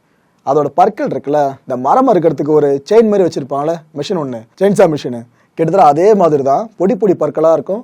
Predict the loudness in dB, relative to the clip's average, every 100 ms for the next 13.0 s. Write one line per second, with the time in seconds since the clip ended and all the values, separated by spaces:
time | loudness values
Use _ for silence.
0 | -10 -12 -10 -10 -10 -6 -8 -8 -10 -14
1 | -20 _ _ _ _ -8 -4 -2 2 2
2 | 2 0 0 -4 -4 -2 0 -2 -10 _
3 | 0 2 2 0 -2 -6 -18 _ -10 -6
4 | -4 0 0 0 0 0 0 -2 -4 -8
5 | -10 _ _ -6 -2 0 -2 -4 -8 -10
6 | -16 _ _ _ _ _ -4 0 0 0
7 | -4 -4 -2 -2 -4 -8 -10 -10 -12 -18
8 | _ _ _ _ -2 0 0 -2 -2 2
9 | 2 2 0 -2 -4 -4 -6 -8 -12 -18
10 | _ _ _ _ _ -14 -10 0 2 2
11 | 0 -4 -2 -2 0 0 0 -4 -4 -8
12 | -8 -12 -14 -18 _ -10 -6 -4 -2 0